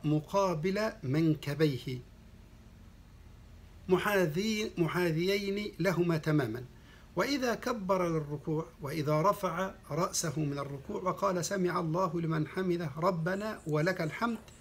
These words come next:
أي وكذلك كان صلى الله عليه وسلم يرفع يديه عند الركوع،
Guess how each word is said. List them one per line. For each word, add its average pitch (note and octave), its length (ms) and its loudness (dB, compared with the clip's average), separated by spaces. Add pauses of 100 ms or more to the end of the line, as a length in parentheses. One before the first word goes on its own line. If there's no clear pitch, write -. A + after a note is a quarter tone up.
(480)
أي F3+ 120 6
وكذلك G3+ 680 2
كان G#3 280 0
صلى D#3+ 280 -2
الله F3 400 2
عليه D#3 220 -2
وسلم E3+ 500 -2
يرفع D#3+ 480 -2
يديه D#3 500 -2
عند F#3 260 0
الركوع، E3+ 500 -2